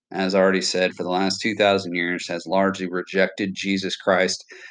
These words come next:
and the free offer of salvation that he gives to the world. It's the most expensive free gift you'll ever receive because it is free to receive, but it costs the believer everything. But it is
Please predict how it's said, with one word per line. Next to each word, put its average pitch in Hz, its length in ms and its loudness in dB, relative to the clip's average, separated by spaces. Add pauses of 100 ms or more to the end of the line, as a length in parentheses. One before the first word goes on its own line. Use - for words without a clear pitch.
(200)
and 117 180 4
the 110 60 4
free 113 600 0
offer 98 500 2
of - 160 -2
salvation 87 680 0
that 82 120 -8
he 85 140 -10
gives 80 360 -8
to - 120 -8
the 69 120 -12
world. 80 380 -6 (520)
It's 117 240 4
the 139 80 4
most 151 280 8
expensive 147 600 0 (100)
free 135 260 0
gift 135 360 0
you'll 110 220 2
ever 110 220 0
receive 95 680 -4
because 107 360 2
it 104 120 0
is 139 200 0
free 139 400 2
to 117 160 -4
receive, 104 640 -2
but 101 120 0
it - 100 -10
costs - 420 -2
the 95 80 -8
believer 92 440 -6
everything. 147 540 -2 (520)
But 160 160 6
it 151 120 6
is 147 260 4